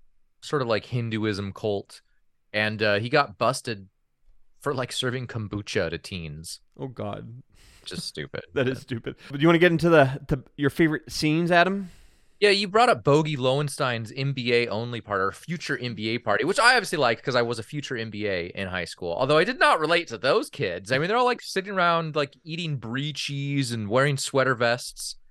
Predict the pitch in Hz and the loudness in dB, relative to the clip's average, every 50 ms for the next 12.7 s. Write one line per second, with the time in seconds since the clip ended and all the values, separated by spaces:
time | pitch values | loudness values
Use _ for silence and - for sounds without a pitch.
0 | _ _ _ _ _ 139 143 160 151 151 160 147 - 143 135 139 143 143 135 135 | _ _ _ _ _ -2 0 0 2 2 0 0 0 -2 -4 -4 -2 -2 -4 -4
1 | 120 - - - 131 107 117 104 113 123 127 127 127 - 135 127 123 117 117 123 | -4 -4 -8 -8 -4 -2 0 2 4 4 4 2 0 -2 -8 -6 -6 -6 -6 -6
2 | 123 - - - 113 107 113 117 120 - 127 117 117 113 110 113 113 - 117 117 | -8 -10 -8 -4 -2 0 0 0 0 -2 -6 -6 -4 -2 -2 -2 -2 -2 -4 -6
3 | - - 135 123 113 107 - 113 107 110 - - 120 107 104 101 95 110 - 120 | -6 -6 -8 -8 -8 -2 0 0 0 0 0 -4 -6 -6 -6 -6 -8 -6 -8 -6
4 | 123 - 285 339 311 320 285 214 151 - - 120 117 101 95 92 90 90 80 78 | -4 -4 -6 -6 -4 -4 -2 -2 -2 -2 -2 -4 -6 -4 -4 -4 -4 -4 -6 -8
5 | 78 76 76 80 101 143 - - 185 233 359 339 392 359 - - - 185 202 - | -8 -8 -6 -4 -4 -6 -4 -6 -4 -4 0 0 -2 -2 -2 -2 0 0 0 0
6 | - - - 151 120 87 82 - 110 92 80 73 - 190 214 233 226 220 233 233 | -2 0 2 2 2 2 -2 -2 0 0 2 4 2 4 6 4 4 6 6 6
7 | 226 208 196 185 160 185 - - 156 175 190 185 165 - - 170 160 151 147 156 | 6 6 4 4 2 0 -2 0 2 0 0 0 -6 -4 -4 -4 -4 -4 -10 -6
8 | 151 165 175 208 220 196 - 190 170 170 165 147 135 - _ - 160 151 156 151 | -2 0 0 0 -2 -2 -2 -2 0 2 2 0 0 -2 _ -4 -2 -2 0 0
9 | 143 131 117 139 127 127 139 120 117 - - _ _ _ _ _ - 135 135 127 | 0 0 0 -2 -2 0 -2 -2 -2 -4 -10 _ _ _ _ _ -10 -8 -6 -4
10 | 127 127 127 127 123 120 120 117 113 113 120 123 127 131 123 117 110 107 107 110 | -2 -2 0 0 0 0 0 -2 -4 -2 0 2 4 4 4 4 4 2 2 2
11 | 120 120 117 113 101 _ - - 120 117 - 120 113 117 117 127 131 123 117 113 | 2 2 2 0 -4 _ 0 2 2 2 2 -2 -4 -2 -2 0 0 0 0 -2
12 | 110 107 107 104 104 _ _ _ 120 120 117 113 110 | -2 -2 -4 -6 -8 _ _ _ -4 -2 -2 -4 -6